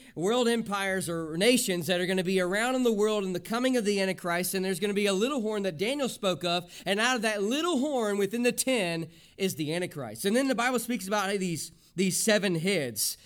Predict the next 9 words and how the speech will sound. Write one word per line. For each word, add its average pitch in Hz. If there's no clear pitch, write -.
We 220
believe 220
these 233
are 226
the 175
seven 247
major 226
world 226
empires 180